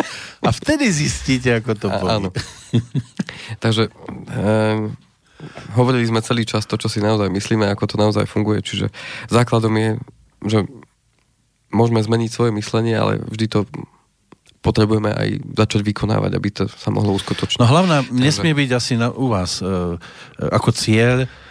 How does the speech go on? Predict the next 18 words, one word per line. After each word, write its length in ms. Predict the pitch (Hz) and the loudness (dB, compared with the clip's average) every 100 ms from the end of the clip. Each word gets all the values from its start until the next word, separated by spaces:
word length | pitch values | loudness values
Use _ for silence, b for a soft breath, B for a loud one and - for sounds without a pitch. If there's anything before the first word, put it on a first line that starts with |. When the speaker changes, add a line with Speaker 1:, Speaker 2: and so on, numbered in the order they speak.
| B - | B 0
Speaker 1:
tá 180 | 104 | 2
vec, 320 | 117 113 117 - | 4 2 0 -4
že 320 | - 92 92 87 b b b - | -6 -4 -2 -4 b b b -14
chcem 240 | - 120 | -4 0
byť 140 | 104 92 | 0 0
za 80 | |
každú 320 | 110 107 98 92 | -2 -2 -4 -4
cenu 320 | - 92 85 | -2 -4 -2
bohatý. 640 | 85 80 82 - - - _ _ _ _ - - | -4 -4 -6 -12 -20 -20 _ _ _ _ -20 0
Keď 240 | 131 120 | 0 0
do-, 160 | - 120 | 2 2
k 200 | - - | 2 -2
tomu 240 | - 117 98 | 2 2 4
dodáte, 400 | 104 95 90 87 | 2 2 0 -4
že 240 | - - | -4 -6
bohatý 480 | - 107 101 104 104 | 0 2 2 0 -4
na 160 | 95 | -4
skúsenosti, 960 | 78 - 107 80 85 87 82 - - 160 | -6 -6 -4 -4 -2 0 -2 -4 -2 -2